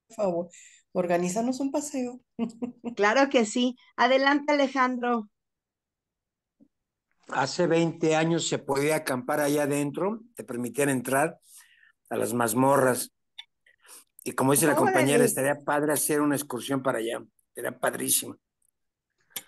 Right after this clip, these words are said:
Speaker 2: Sí, claro que sí. Vamos a, a ver qué hacemos con ello. Es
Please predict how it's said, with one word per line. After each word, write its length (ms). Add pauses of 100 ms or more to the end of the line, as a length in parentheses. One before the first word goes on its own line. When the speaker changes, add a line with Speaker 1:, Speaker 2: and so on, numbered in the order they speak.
(340)
Speaker 2:
Sí, 220
claro 360
que 80
sí. 280 (720)
Vamos 400
a, 200
a 160
ver 200
qué 100
hacemos 500
con 220
ello. 360 (580)
Es 160